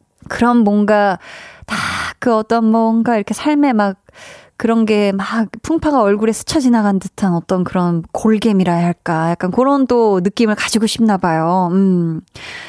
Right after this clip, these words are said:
황현숙 님은요? "저는 자체 발광 해파리로 태어나고 싶어요.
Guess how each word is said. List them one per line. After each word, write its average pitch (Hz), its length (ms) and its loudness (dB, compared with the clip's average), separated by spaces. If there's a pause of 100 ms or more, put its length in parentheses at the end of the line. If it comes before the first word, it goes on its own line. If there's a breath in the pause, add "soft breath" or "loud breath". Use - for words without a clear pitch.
(600 loud breath)
황현숙 339 680 0
님은요? 185 420 0 (480)
"저는 269 440 0 (180)
자체 - 440 -4
발광 214 520 2
해파리로 359 600 0
태어나고 233 420 0
싶어요. 175 720 -2